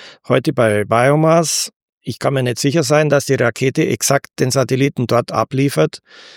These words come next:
wo er dann hin soll. Das war heute, ist wohl alles bestens gelaufen, aber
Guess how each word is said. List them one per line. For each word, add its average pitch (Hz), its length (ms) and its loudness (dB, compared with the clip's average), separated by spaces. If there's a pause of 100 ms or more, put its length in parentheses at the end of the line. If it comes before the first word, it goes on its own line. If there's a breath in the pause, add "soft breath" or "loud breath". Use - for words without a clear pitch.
(380 loud breath)
wo 131 200 -2
er 131 80 2
dann 127 140 0
hin 165 180 4
soll. 104 440 -2 (340)
Das - 220 -2
war 110 140 2
heute, 123 500 0 (440)
ist - 180 -8
wohl 123 140 2
alles 117 280 2
bestens 131 420 -4
gelaufen, 120 580 0 (500)
aber 156 340 0